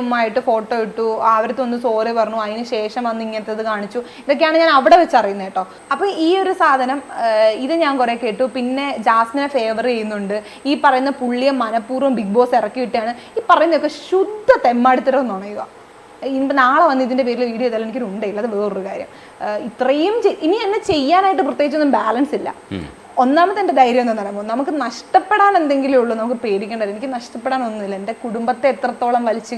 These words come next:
Speaker 1: കീറാമോ, അല്ലെങ്കിൽ ഒരു വ്യക്തി എന്നുള്ള രീതിയിൽ, ഒരു പെൺകുട്ടി എന്നുള്ള രീതിയിൽ ഒരു കൊച്ചിനെ എത്രത്തോളം വലിച്ചു കീറി അതിൻ്റെ ജീവിതം നശിപ്പിക്കാമോ,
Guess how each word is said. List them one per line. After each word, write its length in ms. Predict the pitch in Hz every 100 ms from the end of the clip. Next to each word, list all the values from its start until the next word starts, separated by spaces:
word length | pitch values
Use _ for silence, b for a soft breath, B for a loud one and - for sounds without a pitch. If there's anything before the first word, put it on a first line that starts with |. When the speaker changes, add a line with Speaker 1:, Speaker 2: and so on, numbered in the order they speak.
| 220
Speaker 1:
കീറാമോ, 360 | 208 202 202 208 B B
അല്ലെങ്കിൽ 240 | - 220 233
ഒരു 100 | 247
വ്യക്തി 280 | 233 - 277 269
എന്നുള്ള 200 | 254 240
രീതിയിൽ, 200 | 226 214 208
ഒരു 80 | 233 226
പെൺകുട്ടി 400 | 214 226 214 277
എന്നുള്ള 240 | 262 247 233 233
രീതിയിൽ 240 | 226 233 220
ഒരു 80 | 226
കൊച്ചിനെ 320 | 202 - 240 220
എത്രത്തോളം 520 | - 220 - 233 247 269 B B 208
വലിച്ചു 300 | 220 247 269 247
കീറി 180 | 254 247
അതിൻ്റെ 200 | 240 240 208
ജീവിതം 300 | 220 220 226
നശിപ്പിക്കാമോ, 440 | 220 196 220 226